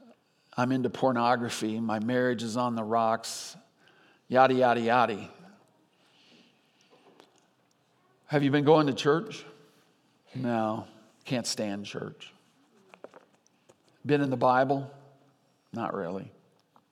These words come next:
Well, when you cut yourself off from the means of grace, the things that God has put in place to nurture and grow you, then there's no s-, no surprise when you die on the vine.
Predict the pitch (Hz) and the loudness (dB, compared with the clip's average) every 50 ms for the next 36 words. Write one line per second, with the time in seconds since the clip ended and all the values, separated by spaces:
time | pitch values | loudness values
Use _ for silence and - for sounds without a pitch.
0 | _ _ _ _ _ _ _ _ - - _ _ _ _ _ - - _ _ _ | _ _ _ _ _ _ _ _ -20 -20 _ _ _ _ _ -20 -20 _ _ _
1 | _ _ _ _ _ _ _ - _ _ _ _ _ - 139 131 131 139 151 185 | _ _ _ _ _ _ _ -20 _ _ _ _ _ -10 -6 -2 0 0 2 2
2 | 196 - - 196 220 226 - 156 - - - 190 175 143 - 180 175 190 151 117 | 0 0 4 4 4 4 4 -2 -2 2 4 4 4 4 4 2 2 2 4 2
3 | 113 120 117 - - - - - _ _ _ _ _ _ _ _ _ _ _ _ | 2 0 0 -4 -10 -14 -16 -20 _ _ _ _ _ _ _ _ _ _ _ _
4 | _ _ _ _ _ _ _ - - 156 143 135 131 135 131 135 156 175 190 180 | _ _ _ _ _ _ _ -8 0 0 0 2 2 0 2 2 2 2 4 2
5 | 170 135 147 117 117 - 156 160 127 107 113 127 - - - - - - - - | 2 2 0 0 2 4 6 6 6 4 2 -2 -4 -4 -6 -8 -10 -16 -20 -20
6 | _ _ _ _ - _ - 127 - - 165 160 156 139 110 147 - - 143 110 | _ _ _ _ -20 _ -12 -10 -4 0 0 0 0 0 0 0 0 -2 -2 0
7 | 151 147 135 156 175 170 160 143 127 113 - - 170 147 139 127 - - - 143 | 2 4 6 6 6 6 4 2 -2 -2 -2 -2 0 0 0 -2 -2 0 4 4
8 | 151 110 95 - - - - - - - - - - - - - - - - _ | 4 4 2 0 -4 -6 -8 -10 -14 -20 -20 -20 -20 -20 -20 -20 -20 -20 -20 _
9 | - - 147 135 127 143 156 175 170 156 - 180 175 160 135 131 113 131 139 147 | -4 -4 -2 0 2 2 2 2 2 0 0 2 2 2 0 0 2 4 4 6
10 | 165 180 147 117 113 113 110 104 123 143 160 165 139 - 98 135 131 123 120 127 | 6 4 2 2 0 -2 -2 -2 -4 -4 -6 -6 -10 -6 -2 0 0 0 0 0
11 | 127 123 113 131 139 143 147 143 143 - - - - - - - 131 127 127 135 | -2 -2 -2 0 0 2 0 0 -2 -6 -10 -12 -14 -14 -10 -6 -2 0 0 0
12 | 127 131 - 143 - - 156 190 220 175 131 117 120 120 117 123 127 127 127 131 | 0 -2 -4 -6 -6 0 2 2 4 4 4 2 0 0 -2 -4 -4 -2 -2 -2
13 | 131 120 110 135 147 147 131 127 127 120 120 120 117 120 113 104 113 101 95 - | -2 2 4 4 6 6 4 4 2 0 0 -2 -2 -4 -2 -2 -2 -4 -4 -10
14 | - - | -14 -16